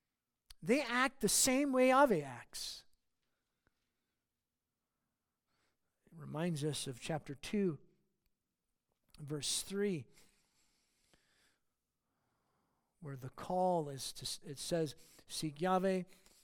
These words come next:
Then it says, "Seek righteousness." Righteousness is living life the way God intended it to be lived.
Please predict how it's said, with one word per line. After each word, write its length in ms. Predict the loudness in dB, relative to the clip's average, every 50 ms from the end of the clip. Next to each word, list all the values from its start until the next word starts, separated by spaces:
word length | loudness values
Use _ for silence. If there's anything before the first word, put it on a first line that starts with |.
| _ -12
Then 100 | -10 -8
it 40 |
says, 180 | -6 -6 -4 -2
"Seek 400 | -2 -2 -2 0 0 -2 -2 -4 -4 0
righteousness." 880 | 2 4 4 4 0 -4 -8 -8 -8 -10 -12 -14 -14 -14 -14 -16 -16 -18 -20 -20 -20 -20 -20 -20 -20 -18 -8
Righteousness 920 | -2 2 4 4 4 4 0 -2 -4 -4 -4 -4 -4 -4 -4 -4 -4 -4
is 160 | -4 -6 -8 -10 -16 -20 -20 -20 _ _ _ _ _ _ _ _ _ _ -6
living 540 | 0 4 6 8 8 8 6 4 2 2
life 300 | 2 4 4 4 4 2
the 80 | 0 0
way 160 | 2 2 0
God 340 | 2 4 6 8 8 8 6
intended 420 | 4 0 -2 -2 -2 -2 -2 -2
it 120 | -4 -4 -6
to 100 | -6 -6
be 140 | -4 -4 -2
lived. 760 | 0 2 4 4 4 4 2 -2 -6 -12 -20 -20 -20 -20